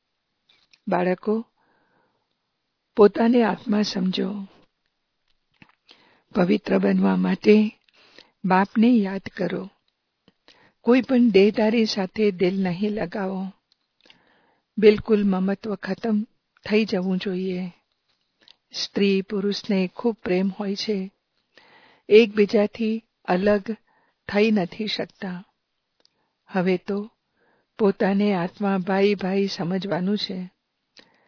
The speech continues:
ગંદા વિચાર ન રહેવા જોઈએ." બાપ સમજાવે છે, "હમણાં આ વેશ્યાલય છે. વિકારોના કારણે જ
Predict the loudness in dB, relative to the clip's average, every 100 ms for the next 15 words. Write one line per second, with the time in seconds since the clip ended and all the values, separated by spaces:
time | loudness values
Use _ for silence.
0 | _ _ _ -4 0 2 2 2 0 -2
1 | -4 -4 -4 -4 -2 -2 -4 -6 -8 -8
2 | -8 -8 -10 _ _ _ _ _ _ _
3 | _ _ _ _ _ -4 0 0 -2 -6
4 | -4 -2 0 0 0 -2 -4 -6 -8 _
5 | _ _ _ _ _ _ _ _ _ _
6 | -2 2 2 0 -2 -6 _ -12 -6 -4
7 | 0 0 -2 -2 -2 0 -2 -2 -6 -8
8 | -10 _ _ _ _ _ _ _ _ _
9 | _ -2 0 2 2 2 2 0 -2 -6
10 | -2 0 2 2